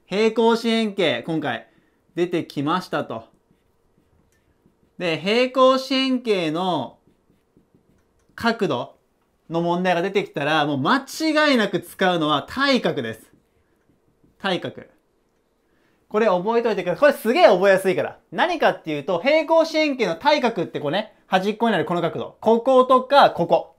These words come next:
は同じ角度になります。つまり、ここが七十度だったら、ここも七十度なんです。これが覚えてほしい一個。で、もう一個は、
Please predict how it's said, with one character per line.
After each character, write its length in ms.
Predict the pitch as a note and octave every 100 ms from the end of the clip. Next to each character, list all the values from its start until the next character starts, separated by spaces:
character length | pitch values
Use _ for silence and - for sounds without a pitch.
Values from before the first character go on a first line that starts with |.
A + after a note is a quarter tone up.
| _ _ _ _ _ -
は 320 | G#3 G#3 - -
同 120 | A3+ D4
じ 120 | D4+ D4
角 180 | D4+
度 100 | G#3
に 60 | D3+
な 80 | B2+
り 80 | A2
ま 140 | A2
す。 120 | - _ _ _ _ -
つ 80 | D4+
ま 140 | C4
り、 240 | C4+ A3+ - -
こ 160 | B3+ B3+
こ 80 |
が 140 | D#4+ D4+
七 280 | C#4+ D4+ D4+
十 180 | D#4+
度 100 | C4
だ 80 | F3+
っ 100 | D3+
た 100 | D3+
ら、 360 | D#3+ D#3+ C3 - _
こ 240 | C4 C4+
こ 300 | C4+ E4 E4
も 300 | D#4 E4+ - D3+
七 400 | D3+ G#3 C4+ C4+
十 140 | C4+
度 120 | G3+ B2+
な 80 |
ん 60 | G#2
で 100 | A2
す。 140 | - _ _ _ _ _ _ _ -
こ 100 | D4+
れ 100 | E4
が 140 | D4+
覚 180 | C#4 D4
え 40 | A#3+
て 60 |
ほ 100 | F#3
し 140 | - D#3
い 120 | E3
一 120 | D#3+
個。 220 | - G#2+ _ -
で、 80 | G#3
も 240 | G3+ D#4
う 100 | F4
一 80 | F4 -
個 180 | E3 D3+
は、 320 | F3 C#3+